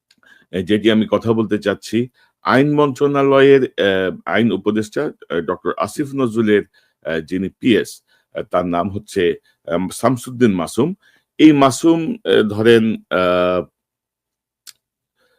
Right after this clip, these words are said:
আমাদের যে খায়রুল হক, যে তত্ত্বাবধায়ক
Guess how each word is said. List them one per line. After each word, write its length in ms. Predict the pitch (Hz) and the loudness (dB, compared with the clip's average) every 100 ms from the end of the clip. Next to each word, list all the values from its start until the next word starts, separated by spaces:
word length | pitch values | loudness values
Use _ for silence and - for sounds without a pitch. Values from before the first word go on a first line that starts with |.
| _ - | _ -2
আমাদের 380 | 101 101 107 | 0 2 2
যে 220 | 95 101 80 - - | 2 -4 -4 -16 -4
খায়রুল 400 | 123 143 160 117 | 4 6 8 6
হক, 260 | 92 76 | 0 -4
যে 80 | 95 | -6
তত্ত্বাবধায়ক 880 | - - 107 107 107 113 123 117 | -4 -4 -2 0 0 0 -2 -2